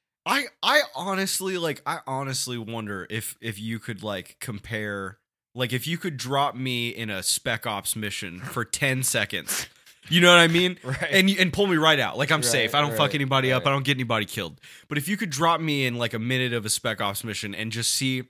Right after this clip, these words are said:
Speaker 1: I just wanna, I wanna see that stress level, that cortisone level, or cortisol or whatever, and I wanna see that, that
Speaker 2: <laughs>
Speaker 1: ranked game of Siege where I was like, "My heart is exploding."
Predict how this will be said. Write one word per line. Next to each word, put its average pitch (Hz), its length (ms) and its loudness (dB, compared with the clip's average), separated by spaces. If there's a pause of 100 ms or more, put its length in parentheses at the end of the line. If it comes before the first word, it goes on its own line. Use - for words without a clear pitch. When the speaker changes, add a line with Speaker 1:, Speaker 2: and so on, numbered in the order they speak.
(220)
Speaker 1:
I 131 120 2
just 160 160 -4
wanna, 139 380 -4 (360)
I 127 60 -8
wanna 143 160 0
see 135 220 4
that 127 280 0
stress 175 340 -2
level, 180 380 -6 (340)
that 135 200 -4
cortisone 175 520 -4
level, 170 440 -4
or 135 80 -10
cortisol 160 380 -8
or 160 180 -4
whatever, 165 400 -6 (280)
and 135 120 -2
I 151 80 4
wanna 160 200 2
see 160 220 0
that, 143 320 0 (280)
that 131 200 -4
Speaker 2:
<laughs> - 20 -6
Speaker 1:
ranked 143 380 -2
game 143 220 -2
of 123 120 -2
Siege 127 360 0
where 127 160 0
I 127 60 4
was 123 180 0
like, 120 200 -2
"My 127 160 -2
heart 135 300 -4 (380)
is 101 200 -4
exploding." 73 500 -14